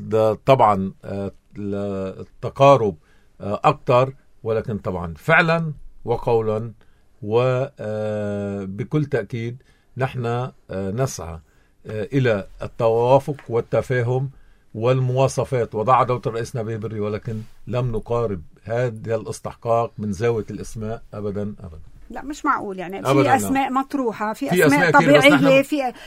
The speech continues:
Speaker 2: في شخصيات ترشحوا، قدموا برامج.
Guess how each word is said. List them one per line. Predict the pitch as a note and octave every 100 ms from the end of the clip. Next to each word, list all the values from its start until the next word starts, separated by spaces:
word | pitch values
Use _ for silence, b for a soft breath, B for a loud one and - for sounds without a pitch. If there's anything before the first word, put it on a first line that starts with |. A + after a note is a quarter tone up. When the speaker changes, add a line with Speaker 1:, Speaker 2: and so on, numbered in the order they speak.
| B -
Speaker 2:
في | - D4+ D#4
شخصيات | D#4 D4 - C#4+ D4 C#4+
ترشحوا، | - C#4+ D#4 - - D4+ - - A#3 - A#3+
قدموا | A#3 C4 C4+
برامج. | A#3+ C4 C4 C#4 C4 C4+ C4